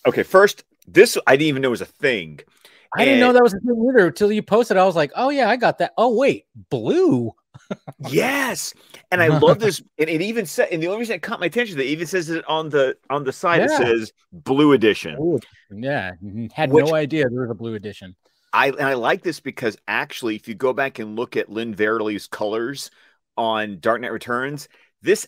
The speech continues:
Speaker 1: actually is more comic accurate to the way the sh-, suit actually looks in Dark Knight
Speaker 2: Oh, yeah.
Speaker 1: Returns.
Speaker 2: That's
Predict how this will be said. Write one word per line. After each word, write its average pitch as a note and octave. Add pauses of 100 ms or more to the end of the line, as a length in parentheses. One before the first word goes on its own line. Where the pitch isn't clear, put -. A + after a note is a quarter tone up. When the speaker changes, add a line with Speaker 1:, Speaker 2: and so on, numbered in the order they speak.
Speaker 1:
actually C3
is A2+
more A#2+
comic -
accurate A2+
to A2+
the A2+
way A#2
the A2
sh-, -
suit C3
actually G#2+ (680)
looks G2
in A2
Dark A2+
Knight G#2+
Speaker 2:
Oh, G#2
yeah. A#2+
Speaker 1:
Returns. - (280)
Speaker 2:
That's G#2